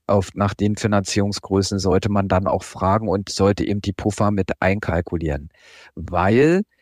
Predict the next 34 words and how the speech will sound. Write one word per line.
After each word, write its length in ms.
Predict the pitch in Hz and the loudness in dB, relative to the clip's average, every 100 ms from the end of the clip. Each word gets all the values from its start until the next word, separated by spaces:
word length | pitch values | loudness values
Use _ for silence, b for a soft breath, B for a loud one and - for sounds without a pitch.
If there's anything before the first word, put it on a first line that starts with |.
| _ | _
in 240 | - - 98 - | -6 -4 -4 -2
allen 400 | 95 110 135 151 | 2 4 2 0
Bereichen, 760 | 117 95 95 107 - 147 156 - | 0 2 2 2 -2 -4 -6 -2
also 260 | 95 95 | 0 2
auch 200 | - 98 | 2 0
wenn 140 | - 104 | 0 -2
ich 160 | 104 | -2
von 140 | 104 101 | -2 0
der 100 | 98 | -2
K 260 | - 101 | 0 0
f 200 | 98 - | 0 -2
W, 240 | 98 120 147 | 2 4 4
ne, 240 | 113 117 | 2 0
wir 240 | 107 104 95 | 2 0 2
werden 200 | 92 101 | 2 2
ja 120 | 98 | 0
nachher 240 | 98 104 | 2 0
noch 100 | 101 | 0
mal 180 | 104 101 101 | 0 0 0
kurz 240 | 107 - | -2 -2
über, 260 | 92 101 92 | 0 2 2
über, 300 | 95 98 98 - | 2 0 0 0
ähm, 280 | 98 98 - _ _ | 0 -2 -6 _ _
die, 240 | 95 98 | -2 -2
die 280 | - 95 95 | -2 -6 -8
Kreditstruktur 920 | - 101 101 - 107 95 - 135 131 | -4 -2 -2 -2 -4 -6 0 2 4
reden. 320 | 127 123 131 B B B | 2 2 -2 B B B
Das 160 | 113 107 | -6 -4
muss 160 | 107 | -2
ja 80 | 117 | 0
nicht 240 | 110 101 - | 0 0 2
alles 300 | 104 104 - | 2 0 -2
nur 180 | 113 | 2
ein, 340 | 113 95 107 | 4 2 0